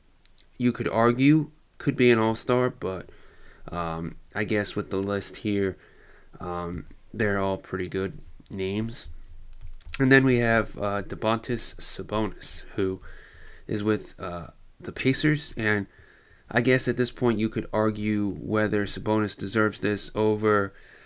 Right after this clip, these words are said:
somebody like, uh, Vucevic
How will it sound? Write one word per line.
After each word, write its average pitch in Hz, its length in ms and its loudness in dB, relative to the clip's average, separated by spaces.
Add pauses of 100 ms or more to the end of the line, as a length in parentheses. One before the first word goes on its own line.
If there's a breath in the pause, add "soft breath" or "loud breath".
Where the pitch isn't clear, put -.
(380 loud breath)
somebody 104 1080 0
like, 101 800 -6
uh, 82 240 -12
Vucevic 123 720 0